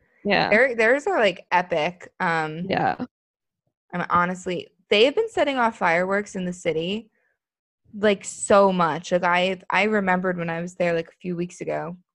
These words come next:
Speaker 2: Um, like, every night, like, I don't know what's going on over there. I, they just, like, people are just setting them off like crazy.
Speaker 1: Yeah. I know in Hoboken they're doing it a lot too. My brother was telling me.
Speaker 2: I'm like, "Let's
Speaker 1: I
Speaker 2: just
Speaker 1: guess people
Speaker 2: save
Speaker 1: are
Speaker 2: it."
Speaker 1: just bored.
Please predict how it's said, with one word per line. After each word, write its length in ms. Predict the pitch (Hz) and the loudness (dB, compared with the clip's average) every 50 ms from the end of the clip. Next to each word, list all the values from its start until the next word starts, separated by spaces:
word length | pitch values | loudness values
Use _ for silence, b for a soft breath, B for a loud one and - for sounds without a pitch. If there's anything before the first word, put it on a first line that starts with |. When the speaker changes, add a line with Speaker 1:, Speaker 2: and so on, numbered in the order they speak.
| _ - | _ -4
Speaker 2:
Um, 340 | 175 170 160 156 156 151 147 - _ _ _ _ _ _ _ _ - | -2 -2 -2 -2 -6 -10 -12 -16 _ _ _ _ _ _ _ _ -4
like, 140 | 208 202 - 208 | -4 -2 0 0
every 240 | 226 233 285 285 | 0 0 0 -2
night, 320 | 226 185 185 208 208 175 165 | -2 0 0 0 0 2 0
like, 120 | 175 175 | 0 0
I 60 | 175 | -2
don't 140 | 202 220 247 | -4 -4 -4
know 80 | 254 233 | -6 -6
what's 220 | 190 185 185 185 - | -4 -6 -6 -6 -6
going 200 | 190 175 170 170 | -8 -8 -6 -6
on 140 | 170 170 | -6 -6
over 160 | 165 156 160 156 | -8 -6 -8 -6
there. 240 | 151 147 147 151 151 | -6 -6 -6 -6 -8
I, 40 | 156 147 - | -10 -12 -10
they 140 | - 180 175 | -8 -8 -8
just, 220 | 170 185 180 - | -8 -10 -10 -6
like, 200 | 226 208 175 180 _ _ _ | -4 -4 -4 -6 _ _ _
people 260 | - 202 180 196 180 | -10 -8 -6 -4 -4
are 60 | 175 | -4
just 160 | 170 175 - | -6 -8 -10
setting 240 | - 175 170 165 165 | -8 -8 -8 -8 -8
them 80 | 165 165 | -10 -10
off 180 | 156 170 180 | -10 -12 -12
like 140 | 165 156 - | -14 -16 -16
crazy. 600 | - - - 85 85 165 - - 139 151 180 180 _ _ _ _ _ _ _ _ _ _ - _ | -14 -12 -10 -10 -10 -10 -12 -12 -12 -12 -12 -12 _ _ _ _ _ _ _ _ _ _ -20 _
Speaker 1:
Yeah. 360 | - 202 196 185 180 - - 214 220 _ _ _ - - | -4 -2 0 0 0 -2 -4 -8 -10 _ _ _ -8 -2
I 80 | 214 220 | 0 2
know 120 | 247 269 294 | 2 4 2
in 60 | 294 | 4
Hoboken 460 | 240 214 190 208 214 208 - 190 180 | 4 4 4 6 4 2 2 2 0
they're 100 | 180 180 | 0 0
doing 260 | 180 180 175 175 180 | 2 2 0 0 0
it 80 | 180 175 | 0 0
a 60 | 175 | 2
lot 220 | 170 165 156 113 - | 2 0 0 -2 -2
too. 300 | - 202 190 180 175 175 | -2 0 0 0 0 0
My 100 | 175 185 | -2 -2
brother 300 | 180 185 180 180 180 175 | -2 -2 0 0 0 0
was 160 | 185 202 - | 0 -2 -4
telling 280 | - 185 175 175 175 | -6 -6 -4 -4 -4
me. 260 | 175 175 185 196 196 - _ _ b b b b b b b | -2 -2 -2 -4 -6 -8 _ _ b b b b b b b
Speaker 2:
I'm 100 | 214 214 | -10 -8
like, 200 | 233 233 220 - - | -8 -8 -8 -8 -6
"Let's 140 | - 226 214 | -4 -2 0
Speaker 1:
I 40 | 214 | 2
Speaker 2:
just 20 | |
Speaker 1:
guess 140 | 226 285 - | 2 2 2
people 280 | - 330 339 427 427 392 | 4 6 6 6 6 6
Speaker 2:
save 60 | 392 | 4
Speaker 1:
are 40 | 381 | 4
Speaker 2:
it." 60 | 320 | 4
Speaker 1:
just 160 | 311 294 - | 0 -2 -2
bored. 380 | - 196 233 262 190 156 190 | 2 2 4 4 4 2 0